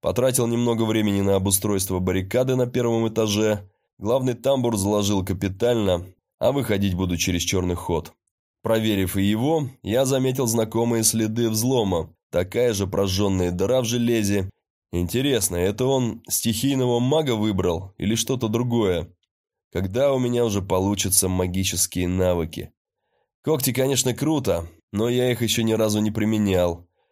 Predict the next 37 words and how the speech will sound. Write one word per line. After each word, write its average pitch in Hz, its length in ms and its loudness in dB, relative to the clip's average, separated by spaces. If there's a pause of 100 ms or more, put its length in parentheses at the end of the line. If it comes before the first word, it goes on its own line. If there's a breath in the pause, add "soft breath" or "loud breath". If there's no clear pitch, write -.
(180)
разве 90 320 2
что 92 180 0
для 87 220 2
устрашения 87 680 0
амбалов. 85 560 0 (360)
Но 135 120 0
в 139 60 -4
крайнем 160 380 2
случае 135 340 0
на 113 80 0
десятом 110 480 0
уровне 107 500 0 (120)
выберу 98 580 0
магический 95 540 0
подкласс 98 680 0
или 95 180 0
как 95 300 -2
там 87 160 -2
говорила 85 480 0
Анна. 85 380 -2 (300)
Кстати, - 360 -2
интересно, 98 480 0
как 135 220 0
она 160 180 0
там? 113 420 -2 (540)
Может, 101 220 -2
забрать 104 380 2
ее 101 120 2
сюда? 104 380 2 (240)
Костюм 92 340 -2
теперь 90 300 -4
есть. 98 400 0 (440)
Только 107 280 -2
нужно 123 420 0
ли 95 180 2
это 90 280 -2
нам? 90 500 0